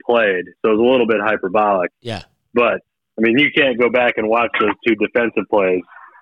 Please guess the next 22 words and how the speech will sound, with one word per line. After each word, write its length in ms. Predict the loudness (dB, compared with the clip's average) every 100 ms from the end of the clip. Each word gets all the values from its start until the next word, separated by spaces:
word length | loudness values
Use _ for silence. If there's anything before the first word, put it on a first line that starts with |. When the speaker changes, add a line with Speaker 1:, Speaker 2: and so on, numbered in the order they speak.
| _ _
Speaker 1:
I 100 | 0
mean, 120 | 0 0
I 100 | 0
don't 160 | 0 0
think 160 | -2
it 60 | 0
was 160 | 0 0
a 40 |
better 260 | 0 0 0
game 320 | 0 -2 0
than 300 | 0 0 -2
the 80 | 0
Ranger 380 | 2 2 0 -2
game. 120 | -2
Speaker 2:
No, 220 | -2 -2 -2
they 140 | -2
played 240 | 0 0
much 220 | 0 -2 -2
better 220 | -2 0
against 280 | -2 -6 -4
the 80 |
Rangers. 420 | -4 -6 -10 -20